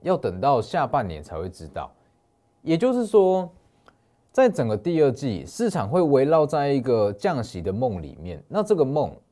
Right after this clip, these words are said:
在第二季还没有办法被证实，就是你还不知，还不能确定说到底会不会真的发生。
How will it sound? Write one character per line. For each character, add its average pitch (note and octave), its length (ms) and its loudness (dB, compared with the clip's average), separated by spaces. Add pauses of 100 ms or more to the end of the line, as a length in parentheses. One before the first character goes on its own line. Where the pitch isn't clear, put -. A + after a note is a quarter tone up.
(280)
在 F3+ 160 -2
第 D3+ 280 -2
二 B2 120 2
季 G#2+ 240 -6
还 C#3 220 -2
没 F3 120 -2
有 F3 100 0
办 D3+ 200 2
法 G2 100 -4
被 G#2 140 -4
证 F#2 280 -4
实， - 180 -20 (840)
就 F#3 100 -6
是 G3 120 2
你 B2 180 -4
还 B2 120 -2
不 E3 140 -6
知， D3+ 240 -10
还 C#3 220 0
不 G3 300 -2
能 C3+ 180 -2
确 D#3 180 -4
定 C#3+ 200 -6
说 D3 160 -2
到 F3 180 0
底 A#2 160 -4
会 C#3+ 160 2
不 C3+ 200 -4
会 C3 120 2
真 B2 160 -2
的 A2+ 100 -6
发 G2+ 220 -4
生。 F2+ 320 -8